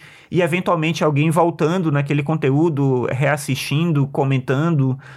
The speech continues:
talvez não seja algo interessante pra aquela família, ou talvez o oposto, né? Talvez a família queira. Mas é importante, então, que as pessoas possam gerenciar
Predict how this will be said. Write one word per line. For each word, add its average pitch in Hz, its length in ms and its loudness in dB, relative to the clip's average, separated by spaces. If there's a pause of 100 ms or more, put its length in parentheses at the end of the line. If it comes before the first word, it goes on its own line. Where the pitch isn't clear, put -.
(120)
talvez 160 280 0
não 196 80 0
seja 208 380 -2
algo 151 540 2
interessante 147 580 -2
pra 139 80 -2
aquela 139 180 -2
família, 127 320 -2
ou 208 120 0
talvez 214 320 0
o 247 80 -4
oposto, 208 500 0
né? 156 80 -2
Talvez 143 180 0
a 156 40 -2
família 170 280 -2
queira. 170 360 -2 (360)
Mas 156 160 0
é 190 40 0
importante, 196 500 -2
então, 196 220 -4
que 214 120 -6
as 196 80 0
pessoas 196 320 -4
possam 175 460 -4 (340)
gerenciar 185 920 0